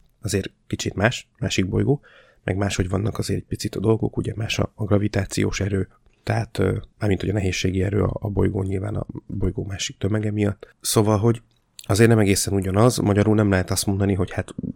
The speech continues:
vegyétek meg, ami a Teslába van, aztán akkor rakjátok bele, azt csá. Ö, mert hogy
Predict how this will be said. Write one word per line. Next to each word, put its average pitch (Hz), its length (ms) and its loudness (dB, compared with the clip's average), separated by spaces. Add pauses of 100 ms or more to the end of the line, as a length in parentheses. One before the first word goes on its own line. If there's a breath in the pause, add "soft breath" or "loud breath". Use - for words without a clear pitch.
vegyétek 95 440 -2
meg, 98 180 0
ami 98 180 -2
a 90 160 -6
Teslába 104 540 -2
van, 110 160 2
aztán 104 360 -4
akkor - 300 -10
rakjátok - 460 -10
bele, - 180 -8
azt - 180 -12
csá. - 220 -10 (360 soft breath)
Ö, 101 240 0
mert 104 260 2
hogy - 180 2